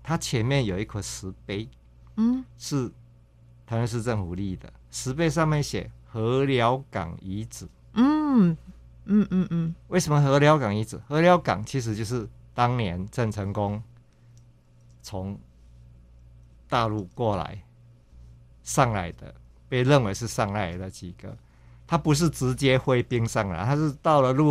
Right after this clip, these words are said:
Speaker 1: 耳门，然后换小船再，再进来。
Speaker 2: 嗯，嗯，嗯。
Speaker 1: 当年的吴园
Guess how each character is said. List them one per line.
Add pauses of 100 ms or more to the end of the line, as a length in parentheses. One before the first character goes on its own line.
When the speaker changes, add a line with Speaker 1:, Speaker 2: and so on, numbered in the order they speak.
Speaker 1:
耳
门，
然
后
换
小
船
再， (480)
再
进
来。 (200)
Speaker 2:
嗯，
嗯，
嗯。
Speaker 1:
当
年
的 (220)
吴
园